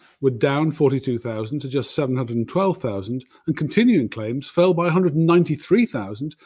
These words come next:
to four point one four four million. Sounds pretty good. But scroll down to the bottom of the report and you'll find a quite sit-, different set of numbers. The total number of people claiming benefits jumped two point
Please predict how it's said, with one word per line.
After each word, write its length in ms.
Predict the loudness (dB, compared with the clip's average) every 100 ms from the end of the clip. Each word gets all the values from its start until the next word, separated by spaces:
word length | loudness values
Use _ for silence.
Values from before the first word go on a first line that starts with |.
| _
to 120 | -10
four 280 | -8 -4 -4
point 220 | -2 -4 -4
one 280 | -8 -8
four 260 | -10 -8 -8
four 180 | -6 -4
million. 460 | -2 0 0 -2 -12 _ _ _ _
Sounds 380 | -10 -6 -6 -8
pretty 280 | -12 -10 -4
good. 320 | 0 0 0 -10 _ _ _ _ _ _ _ _ _ -2
But 280 | -2 -4 -12 -14
scroll 480 | -6 2 4 4 4
down 260 | 4 4
to 80 | 2
the 100 | 0
bottom 360 | 0 0 0 -2
of 80 | -2
the 80 |
report 360 | -6 -8 -10 -4
and 80 | -2
you'll 140 | -2
find 260 | -2 -2 -4
a 20 |
quite 340 | -4 -6 -6 -6
sit-, 480 | -4 -2 -2 -6 -2
different 360 | -2 -2 -8
set 240 | -6 -8 -6
of 80 | -2
numbers. 540 | 2 2 2 -4 -10 _ _ _ _ _ _ _ _
The 80 | -6
total 480 | -4 2 4 4 2
number 380 | 2 2 2 -2
of 140 | -2
people 260 | -4 -2 -4
claiming 400 | -4 -4 -2 -2
benefits 540 | -2 -2 -4 -10 -12
jumped 560 | -8 -2 0 -2 -8 -6
two 240 | -2 -2
point 340 | -2 -2 -2